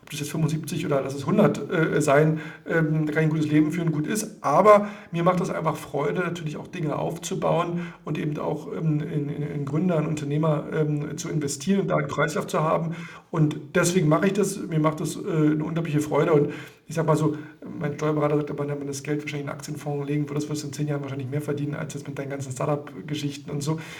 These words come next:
Ähm, aber, äh, sei es drum, das ist ja gar nicht der Punkt. Es macht ja auch Freude, ne? Und, und du, äh,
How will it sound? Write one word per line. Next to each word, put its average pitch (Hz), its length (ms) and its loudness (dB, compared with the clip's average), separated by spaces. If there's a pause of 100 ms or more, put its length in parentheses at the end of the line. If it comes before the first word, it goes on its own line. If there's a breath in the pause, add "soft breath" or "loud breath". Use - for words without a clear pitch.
(240 loud breath)
Ähm, 160 440 6 (280 loud breath)
aber, - 600 6
äh, 165 340 6
sei 151 220 8
es 208 100 6
drum, 165 280 0
das 156 120 0
ist - 100 -4
ja 160 60 2
gar 151 160 2
nicht 156 160 0
der 143 60 2
Punkt. 196 300 -2
Es 208 120 -4
macht 156 200 -4
ja 156 80 0
auch - 60 -2
Freude, 151 400 4
ne? 127 120 0
Und, - 240 -6
und - 180 -10
du, 151 160 0
äh, - 40 -4